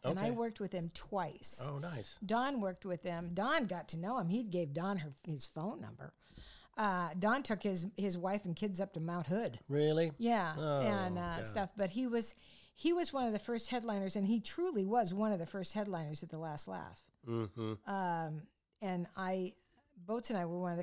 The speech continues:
Speaker 1: first Portland comics to work the Last Laugh because
Speaker 2: Right.
Speaker 1: John Fox wouldn't give me the time of day. And, um, and I didn't like either Joe Torres or John Fox on equal,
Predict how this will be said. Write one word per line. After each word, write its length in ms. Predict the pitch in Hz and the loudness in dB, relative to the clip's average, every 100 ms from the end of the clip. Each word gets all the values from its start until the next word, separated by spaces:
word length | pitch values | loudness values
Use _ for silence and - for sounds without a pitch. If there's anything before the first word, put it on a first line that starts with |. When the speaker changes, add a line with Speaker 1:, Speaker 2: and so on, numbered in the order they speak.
| - | -2
Speaker 1:
first 320 | 190 165 - | -4 -4 -8
Portland 320 | - 202 175 180 | -4 -4 -2 -4
comics 320 | 180 160 - | -4 -4 -6
to 100 | 185 | -4
work 160 | 185 175 | -4 -4
the 80 | |
Last 300 | 165 147 156 | -6 -4 -4
Laugh 240 | 214 180 135 - | -4 -4 -6 -8
because 340 | 175 - - 110 | -6 -6 -6 0
Speaker 2:
Right. 260 | 123 175 - - | 2 2 -2 -4
Speaker 1:
John 220 | 208 175 | -4 -2
Fox 280 | 170 160 196 | -6 -8 -10
wouldn't 220 | 165 156 | -8 -6
give 100 | 156 | -8
me 120 | 160 | -10
the 80 | - | -10
time 240 | 175 156 | -8 -6
of 40 | 151 | -6
day. 220 | 185 170 - _ _ _ _ _ _ _ - - - - - - - | -6 -8 -16 _ _ _ _ _ _ _ -20 -20 -10 -6 -6 -8 -6
And, 320 | 233 208 202 | -2 0 0
um, 540 | 185 190 185 170 170 190 _ _ - - - - _ _ _ _ _ _ _ _ _ _ _ _ _ - | 0 0 0 0 -4 -8 _ _ -20 -16 -16 -16 _ _ _ _ _ _ _ _ _ _ _ _ _ -6
and 200 | 196 190 | -2 0
I 160 | 196 | 2
didn't 220 | 202 190 180 | 2 2 0
like 220 | 180 202 | -2 0
either 360 | 175 165 156 - _ _ _ - - 185 | 0 -2 -6 -12 _ _ _ -20 -20 -6
Joe 180 | 190 180 | -2 0
Torres 360 | 202 175 170 | 2 0 0
or 160 | - 170 | -2 -4
John 200 | 175 165 | -2 -2
Fox 300 | 180 165 - | -2 -4 -4
on 120 | 175 | -6
equal, 320 | 165 160 147 | -6 -8 -10